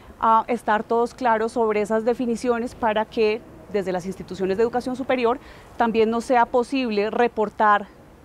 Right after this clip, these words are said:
estos grandes esfuerzos que se están haciendo en torno a estos diferentes temas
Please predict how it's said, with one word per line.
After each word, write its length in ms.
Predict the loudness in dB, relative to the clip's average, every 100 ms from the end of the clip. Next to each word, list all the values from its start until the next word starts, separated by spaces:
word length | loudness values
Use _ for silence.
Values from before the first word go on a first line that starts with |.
| -4
estos 400 | 0 0 0 -2
grandes 320 | 2 0 0
esfuerzos 440 | -6 -4 -6 -6 -6
que 100 | -6
se 80 | -4
están 200 | -6 -6
haciendo 340 | -4 -4 -2
en 80 | -2
torno 300 | 0 0 -2
a 40 |
estos 200 | -4 -6
diferentes 500 | -4 -2 -2 -4 -4
temas 360 | -2 -2 -2